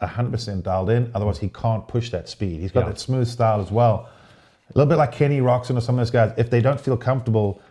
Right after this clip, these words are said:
Speaker 1: their smooth style is just that. It's smooth, but it's not super fast. They've gotta be a hundred percent connected with that bike.
Speaker 2: Yeah,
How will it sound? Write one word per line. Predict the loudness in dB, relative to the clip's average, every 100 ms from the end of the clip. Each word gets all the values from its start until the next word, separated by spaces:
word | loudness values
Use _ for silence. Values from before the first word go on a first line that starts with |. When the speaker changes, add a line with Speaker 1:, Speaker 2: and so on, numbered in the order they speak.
| _ _
Speaker 1:
their | 0
smooth | 0 0 2 2
style | 4 4 6 2
is |
just | 2 -2 2
that. | 2 2
It's | -4
smooth, | 0 2 2 2
but | -2
it's | -2
not | -4 -4 -6
super | -2 -2 -2
fast. | -2 0 0 -4
They've | -4
gotta | 2 4 4 0 -4 -20 _
be | 0 2
a |
hundred | 2 -2
percent | -4 -4 -6
connected | -4 -6 -4 -6
with | -6
that | -8 -6
bike. | -6 -8 -8
Speaker 2:
Yeah, | -4 -2 -4